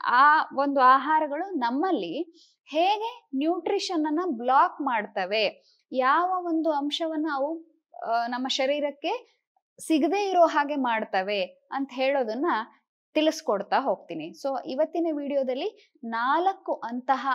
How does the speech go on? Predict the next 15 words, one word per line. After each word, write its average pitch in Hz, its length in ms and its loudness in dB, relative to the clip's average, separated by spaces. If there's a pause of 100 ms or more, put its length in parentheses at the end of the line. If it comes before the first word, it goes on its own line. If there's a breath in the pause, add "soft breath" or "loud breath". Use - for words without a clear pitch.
ಆಹಾರವನ್ನ 208 760 -2 (300)
ನಾನ್ 202 240 -10
ನಿಮ್ 202 200 -10
ಜೊತೆ 202 480 -6
ಶೇರ್ 190 320 -2
ಮಾಡ್ಕೊಳ್ತೀನಿ. 175 800 -12 (440 loud breath)
ಮೊಟ್ಟ 277 460 -2
ಮೊದಲನೇದಾಗಿ 269 920 -2 (1080)
ಟ್ಯಾನಿನ್ 220 640 -6 (100)
ಅಂತ 202 200 -10
ಹೇಳ್ತೀವಿ 175 560 -10 (260 soft breath)
ನಾವು. 247 520 -8 (180)
ಆ, 208 400 -6 (520)
ನಮ್ಮ 226 200 -8 (440)
ಒಂದು 190 640 -10